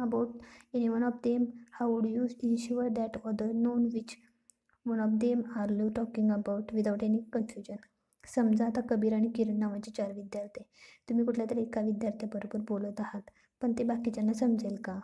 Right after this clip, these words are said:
नाही. आपण त्याचे पूर्ण नाव सांगू, आडनाव सांगितलं त्याला समजेल. We would tell the full name, that is the first name and last name. This is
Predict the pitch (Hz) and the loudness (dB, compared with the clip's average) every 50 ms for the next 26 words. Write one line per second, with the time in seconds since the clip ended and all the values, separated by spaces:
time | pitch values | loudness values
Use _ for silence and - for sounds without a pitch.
0 | - _ _ _ _ _ _ 247 240 240 233 220 208 202 190 196 214 - - - | -12 _ _ _ _ _ _ 2 2 2 2 0 -2 -2 -4 -6 -8 -10 -16 -20
1 | _ - _ _ _ _ _ - 226 214 214 214 214 214 220 214 220 240 233 - | _ -20 _ _ _ _ _ -10 -6 -2 2 2 2 2 2 0 0 -4 -4 -2
2 | 233 220 214 214 214 220 220 226 233 226 - 240 220 214 202 208 214 214 220 214 | 0 2 2 2 2 2 0 0 -2 -2 -2 -2 -2 -2 0 0 0 -2 -2 -4
3 | - - 226 202 - 202 208 214 - 233 220 208 208 208 - - - 226 220 - | -4 -4 -4 -2 0 0 -2 -2 -2 -4 -4 -2 -4 -4 -6 -6 -6 -6 -4 -2
4 | 214 196 214 233 - - 254 233 214 226 233 - - - _ _ _ - - - | -2 -4 -4 -6 -2 2 2 2 2 2 -2 -8 -14 -16 _ _ _ -20 -20 -20
5 | - - - _ _ _ 240 226 240 240 240 240 233 - - - - - - 247 | -20 -20 -20 _ _ _ 0 2 2 2 2 0 -2 -4 -8 -16 -18 -6 0 2
6 | 262 233 233 - 214 196 196 202 208 214 - - 247 233 220 214 202 196 196 196 | 2 2 2 0 0 0 0 0 -2 -2 -2 0 2 4 4 4 4 4 0 0
7 | 196 196 196 190 - 208 202 - 214 214 - 226 220 - - 226 208 202 208 226 | 0 0 0 -2 -2 -4 -4 -2 -4 -2 -2 -4 -6 -4 -2 -2 -2 0 0 0
8 | 233 240 226 226 233 - - - 208 202 - - _ - 226 247 240 - - 226 | 0 2 0 -2 -2 -4 -8 -12 -12 -12 -12 -12 _ 2 2 2 2 2 -2 -4